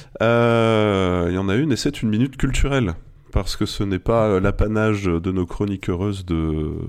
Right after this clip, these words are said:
de, de répondre à des minutes culturelles. On peut aussi le faire entre nous. Alors, minute culturelle, bon là je vais poser, euh, les, la question à l'oral et puis, euh, vous pourrez répondre directement dans le chat de la grande salle. Première question,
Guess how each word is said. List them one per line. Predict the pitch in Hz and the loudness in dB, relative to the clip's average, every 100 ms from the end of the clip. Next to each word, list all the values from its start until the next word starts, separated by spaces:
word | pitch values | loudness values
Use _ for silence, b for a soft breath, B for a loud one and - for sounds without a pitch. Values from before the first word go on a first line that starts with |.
| - 104 | -10 -10
de, | 95 | -8
de | 98 | -4
répondre | 90 90 107 95 | -4 -2 -4 -4
à | |
des | 90 | -4
minutes | 87 90 92 | -4 -4 -6
culturelles. | - 95 - 123 90 B B B B | -6 -6 -2 -2 -2 B B B B
On | 90 | -4
peut | - | 0
aussi | 110 107 135 | 2 2 2
le | 123 | 2
faire | - 131 | 2 0
entre | 117 - | 0 0
nous. | 156 180 - B B B B B B B B - | 2 2 0 B B B B B B B B -2
Alors, | 143 151 117 | 2 4 2
minute | 120 139 135 | 2 0 -2
culturelle, | 147 139 147 147 120 | -6 -2 0 2 2
bon | 110 | 2
là | 113 | 2
je | 117 | 2
vais | 92 90 | 0 0
poser, | 98 92 104 | 0 0 0
euh, | 95 85 | 2 0
les, | 85 87 90 | 0 0 0
la | 107 | -2
question | 104 - - 123 113 | 0 -2 -2 -2 2
à | |
l'oral | 104 101 123 120 85 | 2 2 2 0 0
et | 90 | 0
puis, | - - 98 | -2 -2 -2
euh, | |
vous | 80 85 | -2 -4
pourrez | - 85 101 | -4 -2 -2
répondre | 85 - 92 85 | -2 -2 -2 -2
directement | 80 85 87 - 98 98 - - | 0 -2 -2 -4 -4 -2 -4 -6
dans | 92 120 139 113 | -2 -2 -2 -2
le | 101 98 | -4 -4
chat | - 127 - - - | -6 -6 -4 -4 -2
de | 95 127 | 0 2
la | 120 | 2
grande | 95 95 | 0 -4
salle. | 87 131 131 82 B B B B B - | -2 -2 -2 -4 B B B B B -6
Première | - 143 135 127 | 0 2 2 2
question, | 120 - 135 151 | -2 0 -2 -2